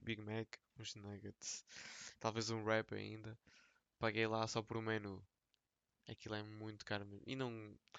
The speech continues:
é muito caro e não, sei lá, não, não é o mesmo. Tipo,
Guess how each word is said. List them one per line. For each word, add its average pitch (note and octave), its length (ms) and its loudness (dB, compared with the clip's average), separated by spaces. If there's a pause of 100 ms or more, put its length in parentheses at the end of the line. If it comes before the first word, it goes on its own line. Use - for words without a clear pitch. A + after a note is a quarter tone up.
(120)
é C3+ 60 -4
muito C#3 240 -2
caro D3+ 400 6 (460)
e B2 100 -2
não, B2+ 240 0 (300)
sei - 180 0
lá, A#2+ 140 4
não, G#2 120 -8 (120)
não C3 200 4
é D3+ 60 6
o D#3 140 6
mesmo. G#2+ 440 -2 (340)
Tipo, F#2 460 -10